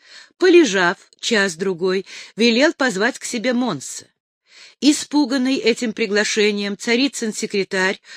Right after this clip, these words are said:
шел к нему ни жив, ни мертв. Следом толкнулась сама Катерина.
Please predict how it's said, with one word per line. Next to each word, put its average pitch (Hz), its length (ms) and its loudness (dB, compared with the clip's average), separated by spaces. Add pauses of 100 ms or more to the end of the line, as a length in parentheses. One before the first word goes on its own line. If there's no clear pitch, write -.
(200)
шел 302 420 0
к - 100 -14
нему 254 460 -2
ни 214 240 -2
жив, 240 340 -4
ни 196 140 -6
мертв. 120 460 -12 (560)
Следом 220 680 2 (300)
толкнулась 214 680 0
сама 190 360 -4
Катерина. 240 600 -2